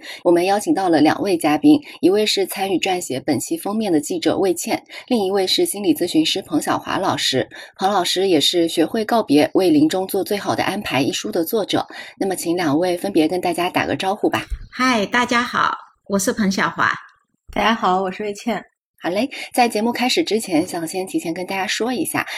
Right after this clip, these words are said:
Speaker 1: 因为这一期节目是连线录制，所以音质上可能会有一些影响，还请大家见谅。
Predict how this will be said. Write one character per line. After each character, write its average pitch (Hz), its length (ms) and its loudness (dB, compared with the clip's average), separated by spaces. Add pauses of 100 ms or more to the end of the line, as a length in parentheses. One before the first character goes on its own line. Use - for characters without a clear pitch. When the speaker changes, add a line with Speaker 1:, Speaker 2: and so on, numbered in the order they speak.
Speaker 1:
因 214 100 -2
为 220 140 0
这 226 140 0
一 208 100 0
期 - 180 -8
节 175 160 0
目 185 180 0
是 175 240 0
连 160 200 4
线 220 220 -6
录 233 180 -2
制， - 260 -2
所 175 180 -4
以 170 140 4
音 254 160 8
质 247 160 2
上 165 240 0
可 156 100 -4
能 120 120 0
会 175 120 2
有 123 80 4
一 131 60 0
些 170 180 2
影 147 200 4
响， - 200 0
还 302 120 -6
请 170 160 2
大 302 120 0
家 320 140 0
见 190 220 -6
谅。 196 160 0